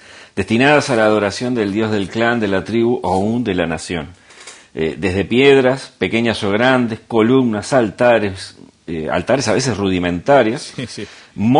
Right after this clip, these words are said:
Speaker 1: monumentos y esculturas representando al dios de que se trate, y sobre todo templos,
Speaker 2: Ajá,
Speaker 1: templos,
Speaker 2: ajá.
Speaker 1: edificios sagrados construidos por manos humanas para ser habitados por los espíritus de los dioses.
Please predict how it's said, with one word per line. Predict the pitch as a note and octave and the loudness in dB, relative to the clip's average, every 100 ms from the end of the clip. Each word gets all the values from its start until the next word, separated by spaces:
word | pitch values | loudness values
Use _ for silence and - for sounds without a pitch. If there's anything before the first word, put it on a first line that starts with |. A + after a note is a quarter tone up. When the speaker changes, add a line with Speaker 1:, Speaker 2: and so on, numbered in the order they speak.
| E3+ | 4
Speaker 1:
monumentos | C3 C3+ D3 B2 - B2 - - | 2 2 2 0 -2 -6 -6 -8
y | G2 A#2 | 0 0
esculturas | - B2 G#2+ F3 F3 F3 F3 - _ - G2+ | 0 -2 0 2 4 2 -2 -12 _ -18 -10
representando | F#2+ F#2+ G2+ G2 D3 D3 | -8 -6 -6 -2 0 2
al | A#2 | 0
dios | A2 B2 | 2 0
de | A#2 | -2
que | G2+ | -4
se | A2 G2+ | -6 -2
trate, | B2 G#2 B2 - _ _ _ | 0 0 -4 -8 _ _ _
y | C#3 | -4
sobre | F3 F3+ F3 | 0 0 0
todo | D#3 D3+ D3 | 0 0 0
templos, | A2 E2+ - - - - - | -2 -2 -8 -18 -18 -20 -10
Speaker 2:
Ajá, | G2 | -4
Speaker 1:
templos, | F2+ E2+ - - F#2 | -4 -4 -14 -14 -14
Speaker 2:
ajá. | F2+ D#2+ - - | -14 -16 -20 -8
Speaker 1:
edificios | G2+ G#2 B2+ C#3 C#3+ - | -2 0 0 2 0 0
sagrados | B2 A#2 C3+ C3+ C3+ C3+ | 2 2 4 4 2 -2
construidos | A2+ A2+ A2+ A2+ | -8 -2 0 0
por | A2 G#2 | -2 -2
manos | A2 G#2+ - | -2 -2 -2
humanas | A2 A2 A2 | -2 0 -2
para | - G2 | -4 -6
ser | F#2+ B2+ A2+ | -4 -4 -2
habitados | A2 G2+ - G#2+ G#2 G2 | -4 -6 -4 -2 0 -2
por | F#2 | -6
los | E2 E2 | -6 -8
espíritus | E2+ - G2 F#2 F2+ F#2+ F2+ | -14 -8 -6 -6 -6 -10 -8
de | E2+ | -6
los | D#2+ | -6
dioses. | E2+ D#2+ C2 - _ | -6 -6 -8 -18 _